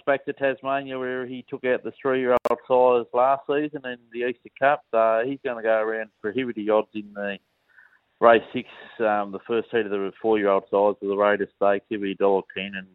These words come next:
you know, he should be able to get the job done. But, um, you can't tip dollar ten tops, dollar ten pops as your best bet. But we'll start in race one, mate. Number seven, Diamonds and Cash.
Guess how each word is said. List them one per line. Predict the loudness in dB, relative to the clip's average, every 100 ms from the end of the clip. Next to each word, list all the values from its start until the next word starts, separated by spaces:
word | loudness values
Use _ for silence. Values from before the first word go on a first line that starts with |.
| _
you | -6
know, | -4
he | -6 -8
should | 0
be | 2
able | 2
to |
get | -2 -12
the | -10
job | -2 -2 0
done. | 0 0
But, | 0 0 _ -20 -20 -20 _ -4 2
um, | 4 4 2 0
you | -6
can't | -4 -4 -2
tip | -6 -2
dollar | 0 0 -2
ten | -10 -2
tops, | -2 -2 -8 -20 _ _ 0
dollar | 2 2 -2
ten | -8
pops | 2 2 2
as | -4 -4
your |
best | 2 2 2 2
bet. | 0 4
But | 2 4
we'll | 2
start | 6 6 6
in | 4
race | 4 4 0
one, | -2
mate. | 0 -2
Number | -2 -6 -4
seven, | -4 -4 0
Diamonds | 0 0 -8
and | -16 -8
Cash. | -2 -2